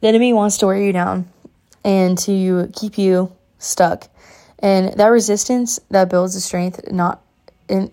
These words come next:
builds strength, not the weight. And you're probably thinking, "Hannah, like, what does that even mean?" Well, we're just talking about, like, the analogy of, like,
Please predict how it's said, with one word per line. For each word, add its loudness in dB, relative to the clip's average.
builds 4
strength, -4
not -2
the -2
weight. -4
And -6
you're -2
probably 0
thinking, -4
"Hannah, -2
like, -6
what -6
does -4
that -2
even -4
mean?" -6
Well, 0
we're 2
just -4
talking 0
about, 2
like, 0
the -4
analogy 0
of, -2
like, -6